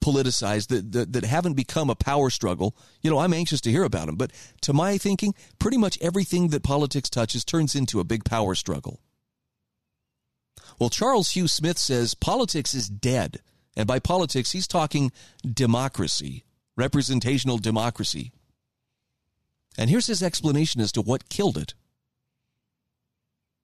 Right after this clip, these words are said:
He says, "Here's politics in America now. Come with mega millions or don't even bother to show up." He says, "Represent-, representational democracy, A K A politics, as a solution to social and economic problems,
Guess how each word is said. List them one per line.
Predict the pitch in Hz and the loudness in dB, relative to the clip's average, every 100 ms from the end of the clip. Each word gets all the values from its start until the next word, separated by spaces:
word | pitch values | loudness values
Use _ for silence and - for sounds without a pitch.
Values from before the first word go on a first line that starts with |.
| _ _ | _ _
He | - | -2
says, | 120 120 | 0 0
"Here's | - 220 | 2 0
politics | - - 180 175 143 156 - | 0 -2 0 0 0 0 2
in | 139 | 4
America | 123 123 113 117 | 4 2 2 0
now. | 98 85 - _ _ _ _ _ | 0 -4 -8 _ _ _ _ _
Come | - 127 | 0 2
with | 123 117 | 4 2
mega | 107 110 147 196 190 | 2 4 4 4 2
millions | 170 160 165 175 - | 4 4 4 2 0
or | 113 87 | 0 0
don't | - 123 | 0 0
even | 160 160 | 2 2
bother | 120 117 131 131 | 2 2 2 0
to | |
show | 123 120 104 | 0 2 2
up." | 67 - - _ _ _ _ _ _ _ _ _ _ _ _ _ _ _ - - - | 0 -6 -14 _ _ _ _ _ _ _ _ _ _ _ _ _ _ _ -20 -20 -4
He | 131 | -2
says, | 120 123 | 0 2
"Represent-, | 147 233 220 170 170 - | 0 2 2 2 0 0
representational | 135 151 156 190 190 147 143 151 143 | 0 0 2 0 0 0 0 0 0
democracy, | 127 117 113 107 113 95 | 2 2 0 0 0 2
A | 120 | 0
K | 113 120 107 117 | 2 0 2 2
A | |
politics, | 139 - 151 123 110 113 - 131 | 0 -2 0 0 0 -2 -2 -2
as | 113 | -2
a | |
solution | 107 113 98 110 143 | -2 0 0 2 0
to | |
social | - 117 117 143 | 0 0 0 2
and | 120 | 0
economic | 117 135 131 156 - | 2 0 0 -2 -2
problems, | 90 85 104 135 | -2 0 0 -2